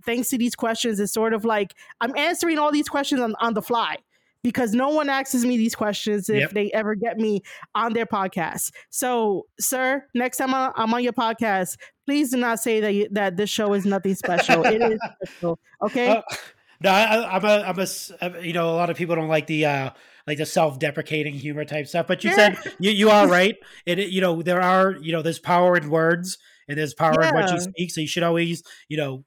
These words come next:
Speaker 2: you know, whatever you put out in the, the universe or the ethers or however you wanna say it, you definitely will get it back. Um,
Speaker 1: Yes.
Speaker 2: whether it be one-fold, two-fold, or ten-fold, doesn't matter. It definitely is gonna come back. But yeah,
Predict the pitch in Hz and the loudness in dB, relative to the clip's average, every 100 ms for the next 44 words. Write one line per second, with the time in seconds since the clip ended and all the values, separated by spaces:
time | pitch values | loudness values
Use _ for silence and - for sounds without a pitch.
0 | - 156 139 170 180 175 - 175 175 190 | -10 -8 -4 -2 -2 -2 0 2 2 0
1 | 160 165 160 151 _ - 147 156 170 160 | -4 -4 -4 -8 _ -14 -8 -6 -2 0
2 | 170 175 - 147 151 160 156 170 165 151 | 2 2 -2 -8 -8 -8 -4 -2 -2 -2
3 | 135 135 _ _ _ 151 156 151 165 160 | -6 -8 _ _ _ -6 -4 0 2 0
4 | 156 - 160 170 175 _ - 165 180 175 | 0 -2 0 0 -4 _ -10 -2 0 2
5 | 185 170 170 170 165 165 139 160 175 - | 0 -2 0 0 -2 -2 -2 -4 -4 -10
6 | _ _ _ - 147 180 269 170 170 165 | _ _ _ -8 -4 0 2 2 2 0
7 | 175 165 147 180 165 - 185 185 185 190 | -2 -2 0 0 0 2 2 2 0 -2
8 | 185 180 180 180 175 - _ _ 151 151 | 0 0 2 0 -4 -10 _ _ -8 -4
9 | 151 165 151 180 175 151 151 143 147 160 | -2 -2 0 0 2 0 -2 -2 0 0
10 | 180 175 - - 143 135 165 165 156 165 | 0 -4 -12 -14 -4 0 2 2 0 0
11 | 160 160 147 160 156 135 127 | 0 -2 0 0 -2 -6 -6